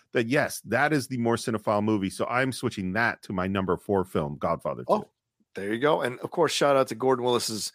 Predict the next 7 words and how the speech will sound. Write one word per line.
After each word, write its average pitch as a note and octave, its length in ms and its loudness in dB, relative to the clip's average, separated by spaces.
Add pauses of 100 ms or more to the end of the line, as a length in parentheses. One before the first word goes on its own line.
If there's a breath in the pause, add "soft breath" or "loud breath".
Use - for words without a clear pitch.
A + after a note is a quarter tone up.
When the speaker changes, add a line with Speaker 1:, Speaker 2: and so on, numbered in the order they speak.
(600 loud breath)
Speaker 2:
uh, A#2+ 160 2
cinematography. C3+ 920 2
Speaker 1:
Oh, C3 120 4
yeah. F2+ 220 0
Speaker 2:
You B2 60 -2
know, A#2+ 140 0
there, A#2+ 200 0